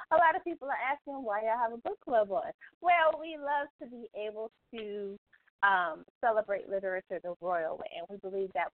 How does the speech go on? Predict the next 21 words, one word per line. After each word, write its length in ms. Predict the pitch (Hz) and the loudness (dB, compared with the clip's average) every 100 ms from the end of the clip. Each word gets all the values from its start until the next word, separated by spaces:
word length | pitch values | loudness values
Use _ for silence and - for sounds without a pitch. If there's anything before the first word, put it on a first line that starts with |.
| - | -2
book 160 | 226 - | -2 0
clubs 280 | 220 208 196 - | 4 6 6 2
are 180 | 208 180 | 2 4
the 120 | 165 | 2
heart 320 | - 233 208 - | 2 2 2 2
of 120 | 190 185 | -2 -2
the 80 | - | -6
industry. 680 | 220 240 208 - - - - _ _ - | -4 -2 -4 -4 -14 -12 -14 _ _ -2
And 140 | 262 262 | 2 6
a 80 | |
lot 180 | 254 269 | 6 6
of 120 | 262 - | 4 -2
times 320 | 240 226 233 _ | 0 0 -4 _
you 100 | - 226 | -14 -2
have 160 | 233 226 233 | 0 2 2
authors 260 | 262 277 - | 0 -2 -4
that 140 | 254 | -2
don't 180 | 262 269 | -2 -4
know 80 | 269 | -4
how 80 | 294 | -4
to 100 | 277 | -4